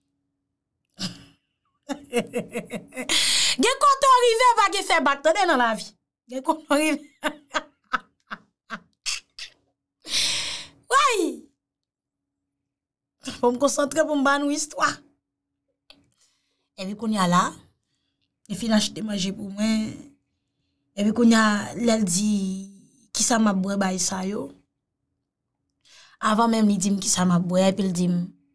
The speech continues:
n ap pran chanm, wi. Woy, <laughs> li t ap pa di m sa. <laughs> Woy! Malad. M, m,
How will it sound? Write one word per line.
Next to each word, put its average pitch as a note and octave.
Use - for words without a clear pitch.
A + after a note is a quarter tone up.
n A3
ap A3
pran G#3
chanm, A#3
wi. C#4+
Woy, A#3+
<laughs> -
li D#4
t D#4+
ap C#4+
pa B3
di A3
m -
sa. -
<laughs> -
Woy! C5+
Malad. C#4+
M, B3
m, E4